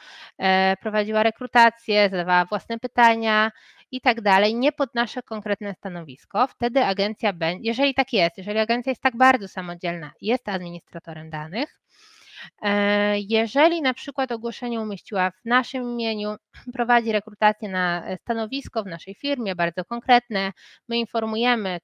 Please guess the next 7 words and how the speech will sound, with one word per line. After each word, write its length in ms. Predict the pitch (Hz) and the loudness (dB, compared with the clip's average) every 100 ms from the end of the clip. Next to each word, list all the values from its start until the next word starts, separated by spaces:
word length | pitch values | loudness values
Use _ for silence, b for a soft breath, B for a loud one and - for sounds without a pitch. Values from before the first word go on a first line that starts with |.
| - | -10
czego 240 | 180 170 | -12 -10
oczekujemy, 800 | 175 - - 269 262 247 208 196 | -12 -16 -6 4 6 6 0 -4
jakie 280 | 175 170 233 | -4 -4 -8
kryteria 460 | - 262 277 262 226 | -8 0 2 4 2
ma 100 | 220 | 0
pracownik 500 | 226 - 202 214 - | -2 -4 -6 -8 -10
spełniać, 640 | - 202 202 202 208 - | -2 -2 0 -2 -2 -6